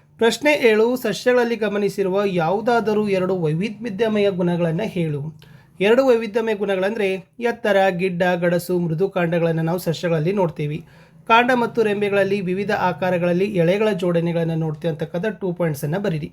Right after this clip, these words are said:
ಏಟ್ತ್ ಕ್ವಶನ್, ನಾವು ಸಸ್ಯ ಮತ್ತು ಪ್ರಾಣಿಗಳನ್ನ ಏಕೆ ಗುಂಪುಗೊಳಿಸಬೇಕು, ಕಾರಣ ಕೊಡಿ ಅಂತ ಕೇಳಿದ್ರು. ಇಲ್ಲಿ ಸಸ್ಯ ಮತ್ತು ಪ್ರಾಣಿಗಳಲ್ಲಿನ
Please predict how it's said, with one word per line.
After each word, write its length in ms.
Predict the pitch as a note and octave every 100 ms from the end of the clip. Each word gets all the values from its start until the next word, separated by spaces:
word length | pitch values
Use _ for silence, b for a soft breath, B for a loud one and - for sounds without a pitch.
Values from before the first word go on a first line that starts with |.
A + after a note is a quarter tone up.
| _ b b b b -
ಏಟ್ತ್ 240 | C4+ C4
ಕ್ವಶನ್, 580 | - A3 A#3+ G#3+ G#3 -
ನಾವು 180 | A3 G#3+
ಸಸ್ಯ 300 | G#3+ G3+ C4
ಮತ್ತು 280 | C4 B3+ A3
ಪ್ರಾಣಿಗಳನ್ನ 500 | G#3+ G3+ G3+ G3 F#3+ G3
ಏಕೆ 260 | F3+ F#3+ A#3
ಗುಂಪುಗೊಳಿಸಬೇಕು, 960 | G3+ G3+ G3+ F#3+ F3+ F#3 F3 F3 F3+ F3
ಕಾರಣ 380 | D3+ D#3 F#3
ಕೊಡಿ 300 | G3 F3 E3
ಅಂತ 240 | F3 D#3 G3+
ಕೇಳಿದ್ರು. 460 | G3 E3+ D3 C#3+ D#3 - - - - - - - -
ಇಲ್ಲಿ 560 | B3 G3+ A#3+ B3 - - -
ಸಸ್ಯ 260 | G#3 - C4
ಮತ್ತು 280 | C4+ C#4 A#3
ಪ್ರಾಣಿಗಳಲ್ಲಿನ 720 | A#3+ A3+ A#3 A3 A3 A3+